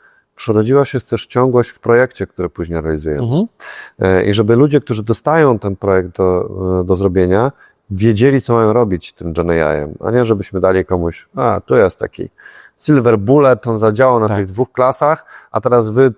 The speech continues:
Speaker 1: ciągnijcie to dalej i nie wiadomo, co się tam wydarzy.
Speaker 2: Nie no, wspominałeś o tym, że to jest taki proces, w którym przy każdym kroku się poprawiamy.
Speaker 1: Mhm.
Speaker 2: To jest proces iteracyjny, uczymy się. Być może czasami będziemy musieli gdzieś zboczyć, żeby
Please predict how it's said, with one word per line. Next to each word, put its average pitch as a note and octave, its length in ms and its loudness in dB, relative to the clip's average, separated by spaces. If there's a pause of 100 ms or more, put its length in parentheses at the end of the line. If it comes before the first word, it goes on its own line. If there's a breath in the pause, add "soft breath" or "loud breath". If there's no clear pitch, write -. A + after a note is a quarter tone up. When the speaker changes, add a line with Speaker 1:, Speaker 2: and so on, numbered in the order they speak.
Speaker 1:
ciągnijcie A#2+ 420 -2
to A2 120 -4
dalej A#2 400 2
i A2+ 40 -6
nie G#2+ 120 -4
wiadomo, G2+ 340 -2
co F#2+ 120 -12
się - 120 -20
tam F#2 160 -10
wydarzy. F2+ 460 -4
Speaker 2:
Nie B3 120 0
no, A3 100 4
wspominałeś C3 500 2
o C3+ 60 0
tym, B2 180 -2
że A#2+ 200 2
to A#2+ 420 2 (380)
jest A#2+ 240 -2
taki A#2 240 -2
proces, - 560 -2 (260)
w - 40 -20
którym A#2 500 0 (320)
przy - 140 -2
każdym B2+ 320 0
kroku B2 280 -2
się A#2 260 0
poprawiamy. B2+ 680 0 (280)
Speaker 1:
Mhm. F#2 200 -4
Speaker 2:
To G2 40 -6
jest A#2 140 -10
proces A#2 280 -8
iteracyjny, A#2+ 720 0
uczymy C3+ 460 0
się. G2 260 -8 (460 soft breath)
Być G2+ 140 -10
może G#2+ 200 -4
czasami A2 340 0
będziemy A2 260 2
musieli A2 360 2
gdzieś A#2 260 0
zboczyć, C3 500 0
żeby G#2+ 460 -2